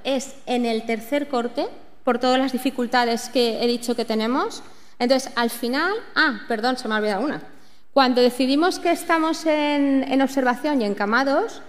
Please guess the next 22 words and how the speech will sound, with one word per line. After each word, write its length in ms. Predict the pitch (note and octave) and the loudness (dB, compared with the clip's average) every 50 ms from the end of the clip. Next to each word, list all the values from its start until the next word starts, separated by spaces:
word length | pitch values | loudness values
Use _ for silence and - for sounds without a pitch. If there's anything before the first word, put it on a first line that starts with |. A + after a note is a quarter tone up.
| - - - - - - - | -18 -18 -18 -18 -18 -18 -4
cuando 320 | - C4+ C4 B3 B3 B3 B3 | 2 2 2 2 2 2 2
vamos 240 | B3 C#4 D#4 E4 - | 2 2 2 0 -2
a 60 | - | -2
solicitar 500 | - C#4 A#3+ A#3+ - B3 A3+ B3+ B3 B3+ | -2 -2 -2 -2 -4 -6 -4 -4 -4 -2
los 220 | D4+ D4+ C#4+ D4 | -2 -4 -4 -2
datos, 600 | D#4 D#4+ D#4+ - D#4 D4+ D#4+ F4+ G#4 - - - - - - - - | -4 -4 -4 -4 -4 -2 -2 -2 -4 -6 -10 -14 -16 -18 -18 -8 -4
había 300 | A#3+ A#3+ C4 D4+ F4 F4+ | -2 0 0 0 2 2
un 100 | D4+ C#4 | 2 2
cruce 280 | - D#4+ E4+ E4 D#4+ | 2 0 0 2 0
informático 760 | D#4 D4 - C#4+ C4+ C#4 D4+ D#4 D4 D4 C#4+ - C#4+ D#4+ G4+ - - - - - - | -2 0 0 -2 0 0 0 0 -2 -4 -2 0 0 -2 -2 -4 -10 -14 -16 -8 -2
y 100 | D4 D4 | 0 2
no 100 | D#4 E4 | 2 2
había 160 | E4 F4+ F4 | 2 2 2
manera 320 | E4 D#4+ D4+ D4+ D#4 D4+ C#4+ | 0 0 0 2 2 2 2
humana 240 | C#4 C#4+ D4 D4 | 2 2 0 0
de 80 | C4+ C4+ | 0 -2
saber 260 | C4+ C4+ A#3+ B3 B3 | -2 -2 -2 -2 -2
qué 100 | - A#3 | -4 -6
pacientes 440 | - A#3+ A3 - A#3+ A#3+ A#3 A3 - | -6 -6 -6 -6 -6 -6 -6 -6 -4
había 180 | A3 G#3 G#3 G3 | -4 -4 -4 -4
en 60 | F#3+ | -4
observación. 560 | F#3+ - - F3+ - F3 - - F3 E3+ F3+ | -6 -6 -8 -8 -8 -8 -8 -8 -10 -10 -10